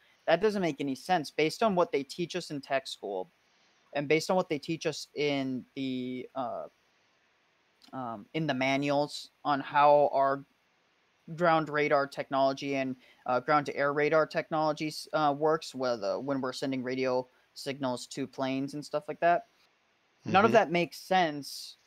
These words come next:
Speaker 1: with the globe model based on the ionosphere. And I was like, "The ionosphere completely contradicts what we do, um, in our career field." I said,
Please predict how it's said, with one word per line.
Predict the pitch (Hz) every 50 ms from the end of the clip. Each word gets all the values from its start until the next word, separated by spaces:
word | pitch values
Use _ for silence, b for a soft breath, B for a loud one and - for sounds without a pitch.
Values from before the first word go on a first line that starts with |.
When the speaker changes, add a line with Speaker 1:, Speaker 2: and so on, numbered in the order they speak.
| _ _ -
Speaker 1:
with | - 165 170 -
the | -
globe | 143 - 165 170 165 156 147
model | 147 151 165 180 175 147 123 123 120 120 127 151 - _ - 139
based | 147 165 165 160 - -
on | 160 151 147
the | 143 139 135
ionosphere. | 131 131 131 131 131 131 - - - - 90 - _ _ _ _ _ _ _ _ _ _ _ _ _ _ _ _ _ -
And | 147 160 160 156 156 151 143 139 127 - _ _ _ _ _ _ _ _ _ _ -
I | - 156 165
was | 165 165 151
like, | 160 156 151 147 135
"The | - 156 160
ionosphere | 160 185 202 233 262 240 - - - 151 139 139 143 143
completely | - - 156 143 - - - - 180 202 226 226 - 147 160 160 156 156 151 143
contradicts | - - - 175 165 156 - 147 139 135 180 180 143 135 135 - - - - - _ _ _ _
what | - 131 143 143 147 147 165 170 170 170 - _ _
we | - 156 147 160 170 170 185 180
do, | 143 135 160 170 180 151 120 98 90 80 _ _ _ _ _ _ _ _ _ _ _ _ - -
um, | 147 139 135 120
in | - 151 143
our | 139 135
career | - - 151 143 165 185 175
field." | - - 98 71 - - _ _ _ _ _ _ _ _ -
I | - 143
said, | 139 - 156 147 143